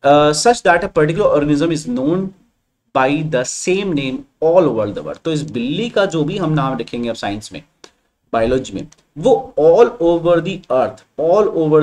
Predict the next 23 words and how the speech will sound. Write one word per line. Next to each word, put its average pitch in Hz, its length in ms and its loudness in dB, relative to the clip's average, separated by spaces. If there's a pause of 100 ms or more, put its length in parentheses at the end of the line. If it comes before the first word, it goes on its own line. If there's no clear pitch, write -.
the 131 140 -2
world 156 280 2
same 113 600 -6
होगा, 147 380 -4
चाहे 107 200 -8
मैं 101 140 -10
जापान 131 440 -6
जाऊं, 151 280 -4
चाहे 107 160 -6
मैं 95 140 -12
जर्मनी 156 400 -6
जाऊं, 151 200 -4
जर्मनी 143 340 -4
के 151 240 -8
में 139 280 -4
जाकर 131 300 -6
के 120 80 -14
किसी 123 200 -12
बायोलॉजिस्ट 120 540 -8
के 147 100 -12
पास 117 220 -6
जाकर 117 260 -8
के, 123 200 -12